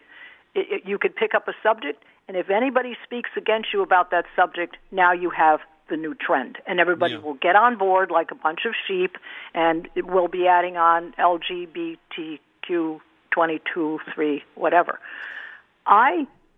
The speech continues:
Speaker 1: believe in people doing what they want to do, but when you take w-, women's sports, for which we know, uh, is inappropriate,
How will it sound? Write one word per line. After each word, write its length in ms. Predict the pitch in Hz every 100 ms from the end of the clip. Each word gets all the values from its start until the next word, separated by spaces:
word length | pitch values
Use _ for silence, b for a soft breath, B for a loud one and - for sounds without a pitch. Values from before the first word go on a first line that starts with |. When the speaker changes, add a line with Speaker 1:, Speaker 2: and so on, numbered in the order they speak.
| _
Speaker 1:
believe 480 | 208 202 247 277 214
in 140 | 202
people 460 | 202 233 247 - 190
doing 400 | 180 196 202 185
what 180 | 180 -
they 100 | 170
want 320 | 165 180 165
to 100 | -
do, 280 | 156 196 170
but 240 | - - 175
when 220 | 190 190
you 260 | 175 185 190 -
take 280 | 220 214 - - _ _ _ _
w-, 140 | - - -
women's 360 | 180 190 233 254
sports, 380 | - 202 196 196 - -
for 120 | 170
which 160 | 170 -
we 120 | 170
know, 400 | 165 175 180 175 B B B B -
uh, 220 | 160 151 -
is 160 | 170 156 - -
inappropriate, 840 | 214 247 - 220 196 170 170